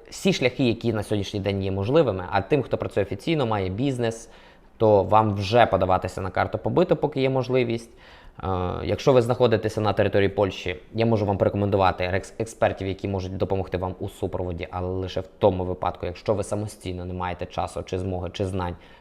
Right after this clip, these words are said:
подати на карту побиту. Якщо у вас це все є,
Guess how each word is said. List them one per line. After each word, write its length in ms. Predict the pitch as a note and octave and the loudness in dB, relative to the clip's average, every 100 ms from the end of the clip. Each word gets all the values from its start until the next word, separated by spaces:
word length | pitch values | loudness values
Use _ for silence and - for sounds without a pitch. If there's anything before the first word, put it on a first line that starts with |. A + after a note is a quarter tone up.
| - | 0
подати 280 | G#2 G2+ F#2+ | 4 4 2
на 80 | |
карту 300 | F#2 F#2+ - | -2 -2 -2
побиту. 440 | G2+ G2+ D3+ F#3+ D#3+ | -2 2 2 4 2
Якщо 500 | G2+ - C#3 A#2+ - | 0 2 6 6 4
у 80 | G2+ | -2
вас 220 | F#2+ - | -2 -2
це 100 | F#2 | -8
все 220 | - G2+ | -6 -4
є, 320 | F#2 G#2 C#3 | -2 2 2